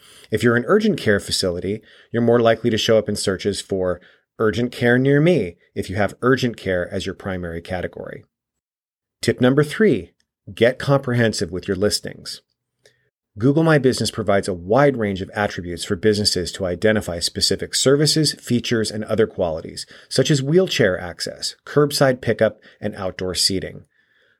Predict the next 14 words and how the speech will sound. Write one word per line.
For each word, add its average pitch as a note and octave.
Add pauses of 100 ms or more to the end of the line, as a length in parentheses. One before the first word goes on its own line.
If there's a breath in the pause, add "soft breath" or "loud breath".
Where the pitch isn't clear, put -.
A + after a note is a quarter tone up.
(140)
Listing D3
relevant C3
attributes F#2
helps -
your D#3+
Google A#2+
listing G2
to F#2
show A2
up G2+
in G2
relevant F2+
local F2
searches. -